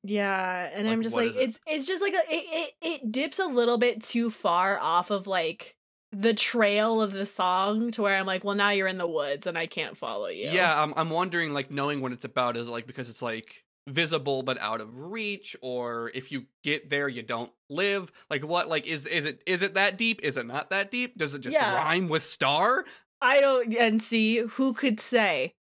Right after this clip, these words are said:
Speaker 1: Joe?
Speaker 2: Pete might be able to say.
Speaker 1: Well, does he even fucking remember? It's been forty-seven years.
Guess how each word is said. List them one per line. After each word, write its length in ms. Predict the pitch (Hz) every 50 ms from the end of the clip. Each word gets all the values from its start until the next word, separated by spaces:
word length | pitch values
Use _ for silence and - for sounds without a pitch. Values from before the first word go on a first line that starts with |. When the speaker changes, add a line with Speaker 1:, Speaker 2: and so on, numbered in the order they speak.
| _ _
Speaker 1:
Joe? 280 | - 202 175 170 170 165 170
Speaker 2:
Pete 260 | 247 269 277 - -
might 400 | 147 143 143 135 240 262 254 - - 208
be 180 | 208 151 131
able 200 | 127 117 120 107
to 100 | 101 101
say. 440 | 113 - - 104 - - - 190 190 _ _ _ _ _ _ _ -
Speaker 1:
Well, 260 | 240 262 262 233 214 208
does 220 | 220 262 247 233 -
he 80 | 277
even 240 | 269 254 294 277 262
fucking 240 | 269 262 - 302 254
remember? 440 | 254 233 220 220 220 240 269 269 254
It's 200 | 233 220 - -
been 180 | 277 277 262
forty-seven 840 | 226 - - 254 247 254 233 240 233 220 - 233 220 196 190 180 185
years. 640 | 185 180 165 117 98 101 113 139 180 220 - -